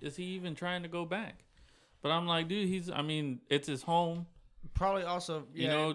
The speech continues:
Speaker 1: you, you wanna give back, so
Speaker 2: Yeah.
Speaker 1: I'm pretty sure he's there doing stuff.
Speaker 2: 'Cause he could have been one of those guys that, as a kid, was growing up, was like, "If I ever make it big,
Speaker 1: Yeah.
Speaker 2: I'm gonna make it. I'm gonna help
Speaker 1: And
Speaker 2: the,
Speaker 1: I, I
Speaker 2: the
Speaker 1: know he's,
Speaker 2: guys
Speaker 1: I
Speaker 2: in
Speaker 1: know
Speaker 2: my,
Speaker 1: he's done, he's opened a bunch of camps
Speaker 2: my
Speaker 1: and stuff
Speaker 2: country."
Speaker 1: down there. Uh,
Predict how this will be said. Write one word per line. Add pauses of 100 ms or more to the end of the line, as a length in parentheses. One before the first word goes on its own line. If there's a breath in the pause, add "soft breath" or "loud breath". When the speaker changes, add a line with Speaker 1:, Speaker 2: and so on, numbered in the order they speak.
Speaker 1:
you,
you
wanna
give
back,
so
Speaker 2:
Yeah.
Speaker 1:
I'm
pretty
sure
he's
there
doing
stuff. (120)
Speaker 2:
'Cause
he
could
have
been
one
of
those
guys
that, (240)
as
a
kid,
was
growing
up,
was
like,
"If
I
ever
make
it
big,
Speaker 1:
Yeah.
Speaker 2:
I'm
gonna
make
it. (100)
I'm
gonna
help (120)
Speaker 1:
And
Speaker 2:
the,
Speaker 1:
I,
I
Speaker 2:
the
Speaker 1:
know
he's,
Speaker 2:
guys
Speaker 1:
I
Speaker 2:
in
Speaker 1:
know
Speaker 2:
my,
Speaker 1:
he's
done,
he's
opened
a
bunch
of
camps
Speaker 2:
my
Speaker 1:
and
stuff
Speaker 2:
country."
Speaker 1:
down
there.
Uh,